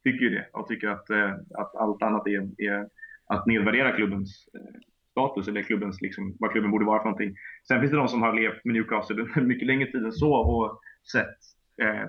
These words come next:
långa perioder av helt annan tillvaro, så då, de tycker ju inte det. Men, eh, det, det som vi snackade om lite tidigare med förutsättningar så här för att vara en stor klubb, de finns ju där och de finns ju i,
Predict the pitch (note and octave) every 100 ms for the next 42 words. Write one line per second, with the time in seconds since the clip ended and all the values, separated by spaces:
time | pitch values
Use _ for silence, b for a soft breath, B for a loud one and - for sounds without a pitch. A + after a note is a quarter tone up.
0 | - A#2+ B2 A#2 D3 C#3 A2 A2+ A2+ G2+
1 | G2 B2 C3 A#2+ G#2 G2 A2 A2 C3 G#2+
2 | G#2+ A2+ A2+ G#2+ A#2 A#2+ A#2 B2 A#2 G2
3 | G#2+ G#2 - _ B B B - A#2+ A#2
4 | A#2 A2+ A2 A2+ _ _ _ _ _ -
5 | C3+ C3 B2 B2+ C3+ C3 C3 A#2+ A#2 A2+
6 | G2+ B2 A#2+ A#2+ B2 A#2 A2+ A#2+ B2 A#2
7 | A2+ A#2+ A2 G#2 C3+ C3 B2+ A#2+ A2+ G#2+
8 | G#2 G#2 G2+ G#2 G2 G2 G#2 A#2 A#2+ A2+
9 | G#2+ G2 G2 G#2 A2 A2 A2+ G#2 G2+ G#2+